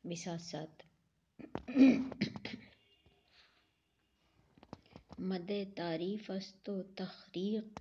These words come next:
हिजाब, फारिग अस्त अज मदह व तारीफ आफ्ताब। तारीफ करना, पहचानवाना और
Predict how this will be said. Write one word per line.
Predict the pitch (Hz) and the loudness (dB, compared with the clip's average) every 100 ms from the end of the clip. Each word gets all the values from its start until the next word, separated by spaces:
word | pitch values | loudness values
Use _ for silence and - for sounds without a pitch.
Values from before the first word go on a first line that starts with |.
| - | -12
हिजाब, | 175 165 170 165 175 170 - - _ _ _ _ _ _ _ _ _ _ _ _ _ _ _ _ - _ - | -10 -4 -2 -2 -4 -8 -18 -20 _ _ _ _ _ _ _ _ _ _ _ _ _ _ _ _ -20 _ -14
फारिग | 170 175 180 202 196 | -6 -4 0 0 0
अस्त | 214 - - - | -4 -6 -10 -2
अज | 208 208 180 | -2 -2 -6
मदह | 175 165 185 196 | -6 -6 -4 -4
व | 190 175 | -4 -6
तारीफ | - 165 160 160 180 202 196 - | -8 -8 -6 -4 -4 -4 -6 -6
आफ्ताब। | 185 165 170 170 - 160 156 147 196 _ _ _ _ _ _ - - - - - - - - - - _ - _ _ - | -6 -6 -8 -10 -10 -6 -6 -8 -16 _ _ _ _ _ _ -20 -20 -8 -4 -4 -4 -14 -20 -20 -20 _ -20 _ _ -10
तारीफ | 165 165 190 214 - - | -6 -4 -6 -6 -12 -8
करना, | 196 175 180 185 202 - - _ _ _ - | -8 -6 -8 -8 -10 -12 -20 _ _ _ -10
पहचानवाना | 180 175 - 185 180 175 175 180 185 196 208 196 - _ _ _ _ - | -8 -8 -6 -6 -6 -6 -6 -6 -4 -6 -6 -12 -20 _ _ _ _ -10
और | 180 185 196 190 - | -4 -4 -4 -8 -20